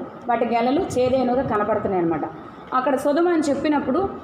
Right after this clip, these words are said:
ఒక బహు దుష్టత్వ స్వభావము, దుర్మార్గ స్వభావానికి అక్కడ సాదృశ్యంగా ఉంది. కాబట్టి అట్టి స్వభావంతో ఎవరైతే ఉంటారో,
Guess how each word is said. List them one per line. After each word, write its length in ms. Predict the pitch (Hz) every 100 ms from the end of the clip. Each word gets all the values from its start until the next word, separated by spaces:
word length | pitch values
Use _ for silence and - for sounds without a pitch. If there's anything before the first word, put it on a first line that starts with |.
| - -
ఒక 120 | 220 233
బహు 400 | 214 233 269 247
దుష్టత్వ 520 | 202 262 294 294 277
స్వభావము, 580 | 269 214 233 233 247 294
దుర్మార్గ 460 | 226 220 233 233
స్వభావానికి 560 | 220 220 196 214 214 214
అక్కడ 140 | 202
సాదృశ్యంగా 600 | - 180 185 202 202 196
ఉంది. 160 | 170 175
కాబట్టి 560 | 175 180 208 - 185 - - - - -
అట్టి 320 | 262 254 370
స్వభావంతో 720 | - 277 247 294 320 320 320
ఎవరైతే 460 | 294 220 240 254 277
ఉంటారో, 440 | 214 185 214 165